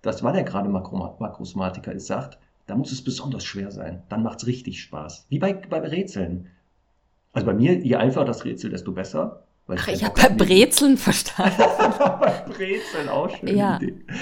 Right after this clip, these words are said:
Speaker 1: Also
Speaker 2: Ja, okay.
Speaker 1: Rätsel,
Speaker 2: Bei
Speaker 1: Knobelsachen.
Speaker 2: Rätseln, okay.
Speaker 1: Da soll ja angeblich
Speaker 2: Ja.
Speaker 1: auch, je schwerer, desto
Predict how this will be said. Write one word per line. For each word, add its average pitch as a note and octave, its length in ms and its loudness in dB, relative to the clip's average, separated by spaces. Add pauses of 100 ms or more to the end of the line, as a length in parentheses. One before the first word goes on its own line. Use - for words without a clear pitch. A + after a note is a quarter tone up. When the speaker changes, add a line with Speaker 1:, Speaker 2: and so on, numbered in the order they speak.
(160)
Speaker 1:
Also C#3 140 6
Speaker 2:
Ja, F#3+ 200 4
okay. - 100 -2 (380)
Speaker 1:
Rätsel, A#2 500 0
Speaker 2:
Bei - 40 -12
Speaker 1:
Knobelsachen. G3 1000 4 (140)
Speaker 2:
Rätseln, F3+ 100 -4
okay. F3 440 -10 (300)
Speaker 1:
Da A#2 100 2
soll C3+ 200 4
ja C#3+ 100 4
angeblich D3 440 2
Speaker 2:
Ja. - 80 -8
Speaker 1:
auch, C3+ 260 0
je B2+ 120 6
schwerer, C#3 500 0
desto - 540 -6